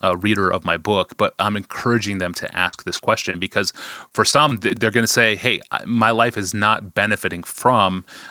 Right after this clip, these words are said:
uh, all this time in social media." What I found is, is really interesting is that the people who tend to be really disciplined with social media are, uh, pre-med students and pre-law students. People who,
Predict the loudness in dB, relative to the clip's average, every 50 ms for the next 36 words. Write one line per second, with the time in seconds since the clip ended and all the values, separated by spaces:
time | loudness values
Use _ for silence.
0 | -18 -4 0 2 4 4 4 2 2 2 2 2 2 0 2 2 2 0 0 0
1 | -2 -2 -4 -2 -4 -2 0 2 2 2 2 2 0 -4 -12 -16 -6 2 4 4
2 | 4 4 4 4 4 4 4 4 2 2 0 0 0 0 0 0 2 4 4 6
3 | 4 4 6 4 4 4 4 2 0 0 0 -2 2 2 2 2 2 -2 -2 0
4 | 0 2 4 2 2 2 2 2 2 2 2 2 0 -2 0 0 0 2 2 2
5 | 0 2 0 0 0 0 0 0 0 2 0 2 2 2 2 2 2 2 2 2
6 | 2 2 2 2 4 4 4 4 4 0 -8 _ -4 -2 -2 -2 -2 -4 -2 0
7 | 2 2 4 4 2 2 0 0 2 2 2 2 0 0 0 -2 0 0 0 0
8 | 0 -2 0 0 0 0 2 2 4 4 4 2 2 -2 -2 -4 -4 -4 -4 -4
9 | -4 -6 -8 -14 -18 -18 -18 -16 -14 -14 -2 0 2 4 4 6 6 6 6 6
10 | 4 2